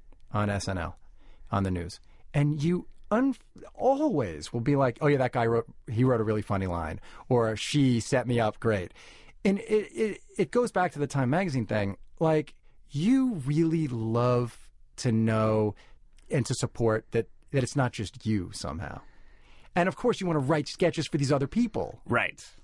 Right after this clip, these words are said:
Speaker 2: It is. But again, as a writer, and you must feel this as well, I mean,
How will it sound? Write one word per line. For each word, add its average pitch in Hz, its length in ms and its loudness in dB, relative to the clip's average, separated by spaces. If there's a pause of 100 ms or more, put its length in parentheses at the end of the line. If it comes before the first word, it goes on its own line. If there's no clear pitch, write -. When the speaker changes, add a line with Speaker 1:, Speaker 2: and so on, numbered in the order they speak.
(440)
Speaker 2:
It 220 180 2
is. 214 180 0
But 202 140 0
again, 208 320 0
as 190 240 0
a 147 80 -2
writer, 120 400 0
and 185 220 0
you 262 80 4
must 196 200 -2
feel 135 140 0
this 110 160 -2
as 107 120 -6
well, 127 400 0 (460)
I 143 60 0
mean, 151 240 0